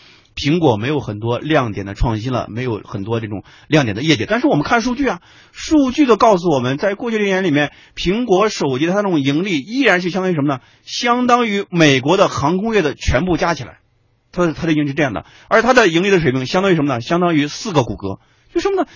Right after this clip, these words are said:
它在过去这一年，它的毛利的水平，它的纯利的水平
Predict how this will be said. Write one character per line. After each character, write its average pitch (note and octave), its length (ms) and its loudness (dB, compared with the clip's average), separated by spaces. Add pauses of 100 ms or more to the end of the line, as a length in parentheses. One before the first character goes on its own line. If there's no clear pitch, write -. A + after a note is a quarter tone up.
(120)
它 D4+ 160 2
在 D4+ 120 4
过 D4 160 0
去 C4+ 60 4
这 B3 60 2
一 A#3 60 2
年， G#3 100 -2
它 C#4 160 2
的 C#4 100 8
毛 F3+ 240 4
利 C#4 140 4
的 A3 100 -2
水 D3+ 180 0
平， C#3 120 0
它 A3+ 100 -4
的 B3 80 2
纯 G3+ 180 -4
利 A#3+ 40 -2
的 A3+ 80 0
水 E3 100 2
平 D#3+ 140 0